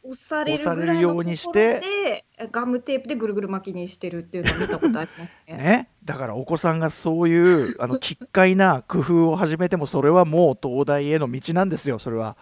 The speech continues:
Speaker 1: 創意工夫ですね。
Speaker 2: <laughs> 創意工夫ですよ、これね。
Speaker 1: 発明ですね。はい。
Speaker 2: うん。はい。ということで、ゲーム教育にいい使い方もあるよというね。
Speaker 1: はい。
Speaker 2: <laughs> うちだけいい例だと思います。
Speaker 1: ポジティブな面。
Speaker 2: はい。
Speaker 1: はい。
Speaker 2: しかもね、お父さんと話もめちゃめちゃ合うしという。
Speaker 1: そうですね。
Speaker 2: うん。競馬も含めてね。
Speaker 1: はい。
Speaker 2: はい。
Speaker 1: うん。
Speaker 2: ということで、えっと、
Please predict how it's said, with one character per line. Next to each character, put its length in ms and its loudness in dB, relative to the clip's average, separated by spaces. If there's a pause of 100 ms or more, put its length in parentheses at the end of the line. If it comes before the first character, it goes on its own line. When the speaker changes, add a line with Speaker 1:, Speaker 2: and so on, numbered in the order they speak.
Speaker 1:
創 300 2
意 80 0
工 100 -2
夫 280 0
で 100 0
す 120 -8
ね。 220 -10
Speaker 2:
<laughs> 20 -2
創 220 8
意 80 2
工 120 -8
夫 220 0
で 120 -2
す 80 -12
よ、 60 -6
こ 60 -6
れ 60 -4
ね。 40 -10
Speaker 1:
発 140 -6
明 160 0
で 100 -6
す 100 -14
ね。 140 -10
は 300 -6
い。 20 -6
Speaker 2:
う 40 -6
ん。 480 -8
は 280 -6
い。 60 -2
と 100 -10
い 0 -
う 40 -8
こ 80 -10
と 40 -16
で、 60 -14
ゲ 160 -6
ー 20 -2
ム 80 -6
教 220 0
育 200 -2
に 200 -2
い 20 0
い 60 -2
使 160 -6
い 20 0
方 180 -4
も 120 0
あ 60 2
る 60 -4
よ 140 4
と 120 -6
い 40 -6
う 80 -12
ね。 160 -10 (260)
Speaker 1:
は 640 -2
い。 40 -8
Speaker 2:
<laughs> 20 -12
う 20 -16
ち 80 -18
だ 100 -2
け 80 -6
い 120 2
い 40 4
例 140 0
だ 80 -10
と 100 -12
思 160 -6
い 40 -2
ま 100 -4
す。 60 -14
Speaker 1:
ポ 60 -12
ジ 60 -14
テ 40 -2
ィ 0 -
ブ 20 0
な 20 0
面。 20 0
Speaker 2:
は 20 0
い。 60 -4
Speaker 1:
は 80 -10
い。 40 -20 (280)
Speaker 2:
し 60 -14
か 80 0
も 80 -4
ね、 60 4
お 100 2
父 140 -6
さ 100 -12
ん 40 -14
と 80 -16
話 220 -12
も 80 -10
め 80 -10
ち 60 -14
ゃ 40 -6
め 60 -10
ち 80 -8
ゃ 60 0
合 60 4
う 80 0
し 160 -12
と 100 -18
い 80 -18
う。 100 -20 (360)
Speaker 1:
そ 160 -12
う 60 -8
で 100 -10
す 100 -20
ね。 400 -6 (200)
Speaker 2:
う 20 -12
ん。 20 -10
競 60 -6 (100)
馬 40 -6
も 100 -8
含 160 -10
め 80 -10
て 100 -14
ね。 180 -8 (340)
Speaker 1:
は 120 2
い。 20 -
Speaker 2:
は 60 8
い。 20 6
Speaker 1:
う 40 4
ん。 300 0 (200)
Speaker 2:
と 60 -2
い 20 2
う 20 2
こ 60 2
と 100 6
で、 80 2
え 40 0
っ 40 -4
と、 180 -8